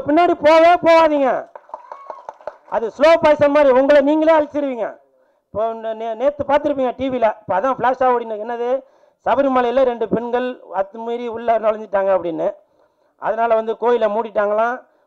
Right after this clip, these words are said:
கோயில் வந்து அசுத்தமாயிருச்சாம், அஹ், புனிதம் கெட்டு போச்சு அப்படின்னு. இன்னைக்கு ஒரு போராட்டம் பண்ணி ஆம்பளைங்கெல்லாம் சேர்ந்து எல்லாம் கலாட்டா பண்ணி பஸ் கிஸ்லாம் அடிச்சு உடைச்சிருக்காங்க.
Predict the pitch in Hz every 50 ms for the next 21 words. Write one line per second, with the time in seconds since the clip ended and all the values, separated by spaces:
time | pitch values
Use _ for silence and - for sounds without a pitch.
0 | _ _ - 214 226 233 214 214 220 220 220 202 196 220 226 - 233 214 214 208
1 | 202 196 190 - 208 202 208 214 - _ _ _ _ _ _ _ _ _ _ -
2 | 180 202 202 190 196 185 185 - 247 254 247 254 220 180 214 202 - 233 220 220
3 | 196 - 208 202 190 202 202 202 208 226 269 294 285 - _ _ _ _ _ _
4 | _ - 170 233 254 254 240 247 233 226 226 - 196 240 262 254 254 247 247 226
5 | 226 226 233 247 247 220 226 240 233 233 233 220 226 226 240 240 208 - 226 220
6 | 226 233 247 240 226 220 208 196 196 _ _ _ - 185 202 220 202 208 208 220
7 | 226 220 226 214 202 208 220 226 226 196 214 208 - 226 214 185 175 220 226 220
8 | 214 202 208 - 214 208 196 196 214 196 202 190 185 180 175